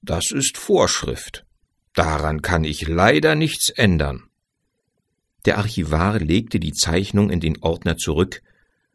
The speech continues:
und klappte ihn mit starrsinniger Unerbittlichkeit zu. Elisa begriff, dass es sinnlos wäre, ihn um eine Ausnahme zu ersuchen.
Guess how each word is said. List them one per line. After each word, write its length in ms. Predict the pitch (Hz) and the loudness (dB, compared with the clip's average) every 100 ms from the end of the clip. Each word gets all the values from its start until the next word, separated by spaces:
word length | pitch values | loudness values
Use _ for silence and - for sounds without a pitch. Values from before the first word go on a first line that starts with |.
| _ | _
und 180 | - 104 | -2 -2
klappte 440 | 113 117 - - | 2 0 0 -4
ihn 220 | - 110 95 | 2 4 4
mit 180 | 85 | 2
starrsinniger 1040 | - - _ 113 131 131 107 117 101 80 - | -2 -6 _ -2 0 -2 2 4 4 2 4
Unerbittlichkeit 1000 | 104 110 95 - 87 95 101 - 113 - - | 4 6 2 -2 -4 -4 -6 -4 -6 -6 -10
zu. 360 | - 76 - _ _ _ _ _ _ _ _ _ - | -6 -6 -6 _ _ _ _ _ _ _ _ _ -4
Elisa 420 | 80 78 85 90 | -2 0 0 0
begriff, 580 | - 71 - 82 - - _ _ _ | 0 -8 -4 -4 -4 -12 _ _ _
dass 180 | - - | -4 -2
es 220 | 120 - | 2 2
sinnlos 560 | - 92 78 71 73 - | 6 6 6 2 -2 0
wäre, 400 | 78 76 78 73 _ _ - | 0 2 0 -2 _ _ -2
ihn 160 | 87 | 2
um 140 | 82 - | 2 2
eine 280 | 82 82 | 0 0
Ausnahme 600 | 78 73 - 80 76 76 | 0 0 0 0 2 0
zu 120 | - - | -2 -2
ersuchen. 600 | 78 80 73 78 73 | -2 -2 -6 -6 -8